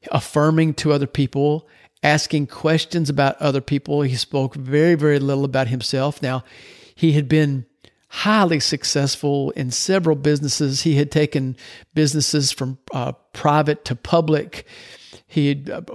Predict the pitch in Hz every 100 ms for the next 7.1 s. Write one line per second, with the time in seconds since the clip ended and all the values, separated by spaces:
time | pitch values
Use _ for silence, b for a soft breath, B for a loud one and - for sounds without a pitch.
0 | 165 - 202 175 151 147 147 147 151 147
1 | 151 - 143 151 143 - 151 143 147 143
2 | 143 147 - 165 151 147 139 - 147 151
3 | 170 170 151 151 143 147 147 143 139 151
4 | 147 139 - 147 147 151 135 B B B
5 | 139 135 156 160 - 147 - 147 139 135
6 | - 151 147 139 147 143 135 135 135 139
7 | -